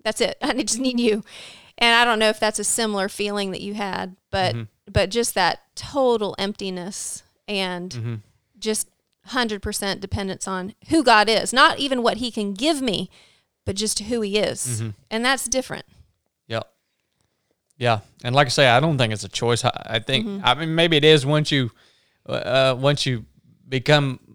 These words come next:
Speaker 2: more mature in Christ or whatever. But for me right now, it's not a choice. I mean, life has to drive me to that point where I'm feeling poor in spirit.
Speaker 1: Mm-hmm.
Speaker 2: But I didn't understand that until yesterday.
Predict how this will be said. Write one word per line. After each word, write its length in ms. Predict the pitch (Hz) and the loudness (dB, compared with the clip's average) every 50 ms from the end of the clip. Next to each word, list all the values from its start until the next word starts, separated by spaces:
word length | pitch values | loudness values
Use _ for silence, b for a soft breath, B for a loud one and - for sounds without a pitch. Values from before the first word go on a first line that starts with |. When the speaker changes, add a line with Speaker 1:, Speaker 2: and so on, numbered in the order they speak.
| - - - | -20 -16 -8
Speaker 2:
more 240 | 120 135 139 143 143 | 0 4 4 4 4
mature 520 | 139 135 - - - 175 170 170 165 156 143 | 4 0 0 4 6 8 8 10 8 8 6
in 120 | 139 139 | 4 2
Christ 460 | - 175 170 160 165 170 160 - - | 6 8 8 10 10 8 6 4 2
or 60 | 139 127 | 2 2
whatever. 340 | 139 151 156 156 156 151 147 | 6 6 6 8 8 6 6
But 180 | 143 139 131 | 4 2 2
for 100 | - 135 139 | 0 -2 2
me 180 | 160 185 180 | 6 6 8
right 200 | 156 143 135 143 | 8 8 6 6
now, 140 | 143 147 135 | 4 4 2
it's 100 | 127 - | 2 2
not 160 | - 135 131 120 | 0 -2 0 -2
a 40 | |
choice. 500 | 113 - - 151 156 147 127 113 - - | -2 -2 0 2 4 4 4 4 2 2
I 80 | 131 120 | 0 0
mean, 240 | 117 117 113 110 110 | 2 0 -2 -2 -2
life 320 | 110 120 123 127 123 120 | 0 4 6 6 6 4
has 160 | - 127 117 | 2 -2 -2
to 100 | - 120 | -2 -8
drive 380 | 104 107 123 127 113 113 123 123 | -6 0 4 6 6 8 6 4
me 100 | 123 110 | 2 -2
to 100 | 107 110 | -2 -2
that 200 | 110 110 - - | -2 -2 -2 -4
point 300 | - - 123 117 117 104 87 | -6 -2 0 0 0 -2 -4
where 120 | 104 110 113 | -4 -2 -2
I'm 120 | 113 113 | -2 -2
feeling 420 | - - 120 120 120 110 104 98 - - _ _ _ _ _ _ _ _ _ _ _ | -2 -2 0 0 0 0 -4 -6 -10 -16 _ _ _ _ _ _ _ _ _ _ _
poor 300 | 127 - 131 127 123 113 | -4 -2 0 0 0 0
in 100 | 107 104 | -2 -4
spirit. 400 | - - - 117 104 98 98 - _ _ - | -6 -6 -6 -6 -6 -6 -8 -12 _ _ -20
Speaker 1:
Mm-hmm. 200 | - - _ - _ _ _ | -20 -20 _ -20 _ _ _
Speaker 2:
But 100 | - 127 | 4 6
I 80 | 170 220 | 8 10
didn't 200 | 247 233 214 214 | 10 10 8 6
understand 460 | 226 220 202 - - 214 208 196 165 | 4 4 2 2 2 2 4 4 4
that 120 | 131 113 | 2 2
until 200 | 123 123 - 143 | 2 2 2 4
yesterday. 560 | 139 135 139 131 - - 123 113 110 104 107 | 6 6 4 4 2 -2 -2 0 0 -2 -2